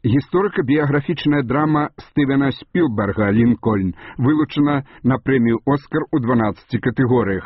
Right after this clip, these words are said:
Адзінаццаць намінацыяў дасталіся прыгодніцкай драме Энга Лі «Жыццё Пі».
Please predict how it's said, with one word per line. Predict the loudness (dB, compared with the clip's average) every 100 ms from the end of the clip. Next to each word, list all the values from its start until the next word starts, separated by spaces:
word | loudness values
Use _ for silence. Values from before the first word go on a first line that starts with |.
| -6
Адзінаццаць | -2 0 0 -2 -6 -2
намінацыяў | 0 2 0 -2 -2 -2
дасталіся | -2 -2 -2 0 -2 -2 -2
прыгодніцкай | 0 2 2 2 -2 -2 -2
драме | 0 2 2 2
Энга | 0 0 0 2
Лі | 2 0 -2 -10 -4
«Жыццё | -2 -2 -2 0 0 0
Пі». | 0